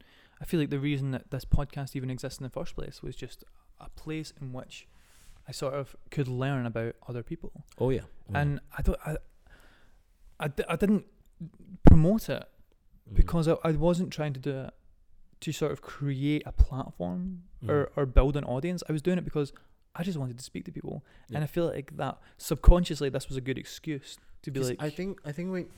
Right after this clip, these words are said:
Speaker 1: to get in contact with people and talk to them.
Speaker 2: It does. I mean, but I mean, I think your idea was fantastic. That's always the reason why I like to build on, on it. It's because I, I really like the fact that, especially when you're from here,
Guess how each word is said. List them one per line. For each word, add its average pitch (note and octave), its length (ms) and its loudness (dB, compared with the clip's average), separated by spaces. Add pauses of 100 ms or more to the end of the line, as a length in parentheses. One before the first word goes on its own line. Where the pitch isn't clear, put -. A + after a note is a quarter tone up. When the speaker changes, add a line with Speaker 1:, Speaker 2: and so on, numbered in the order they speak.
Speaker 1:
to D#3+ 80 -4
get D3 200 0
in D3 80 0
contact F3 300 -2
with D3 80 -6
people C3+ 140 -2
and C3 80 -4
talk A3 180 -8
to F#3 60 -8
them. - 140 -10 (280)
Speaker 2:
It A#2 100 -10
does. D3+ 260 -4
I B2+ 60 0
mean, A#2 340 -4
but G#2 180 -6
I G#2+ 60 -8
mean, A2+ 360 -6 (880)
I A2+ 60 -14
think C#3 240 -8 (600)
your B2 340 -6
idea A2 240 -6
was F#2 140 -8
fantastic. - 600 -10
That's - 240 -14
always G2+ 140 -10
the G2 60 -10
reason F#2+ 340 -6
why F2+ 100 -4
I F2 40 -4
like F2 180 -6
to - 80 -14
build F2+ 220 -4
on, F#2 200 -6
on C#2+ 120 -14
it. - 100 -18 (120)
It's - 140 -18
because - 240 -10
I, E2+ 160 -10
I G#2 60 -10
really C#3 300 -4
like G#2+ 360 -6
the F2 80 -12
fact D2+ 300 -8
that, E2+ 160 -10 (2250)
especially F#2+ 360 -4
when F2 200 -4
you're G2+ 160 -2
from C#2+ 240 -12
here, D#2 240 -14